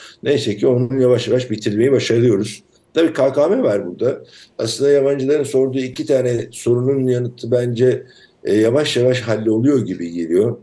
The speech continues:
Birincisi K K M problemi, işte yüz milyar doların altına indi. Çok hızlı inmesi lazım. Orada şirketlerin de, e, biraz çözülmesi gerekiyor. Orada çünkü vergi avantajı var şirketler için.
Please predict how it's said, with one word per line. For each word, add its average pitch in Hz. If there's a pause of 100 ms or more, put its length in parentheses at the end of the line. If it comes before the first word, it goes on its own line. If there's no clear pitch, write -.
Birincisi 113
K 107
K 113
M 123
problemi, 98
işte 107
yüz 98
milyar 95
doların 90
altına 90
indi. 90
Çok -
hızlı 95
inmesi 92
lazım. 90
Orada 90 (680)
şirketlerin 98
de, 87 (180)
e, 82
biraz 92
çözülmesi 95
gerekiyor. 87
Orada 90
çünkü 95
vergi 90
avantajı 92
var 90
şirketler -
için. 92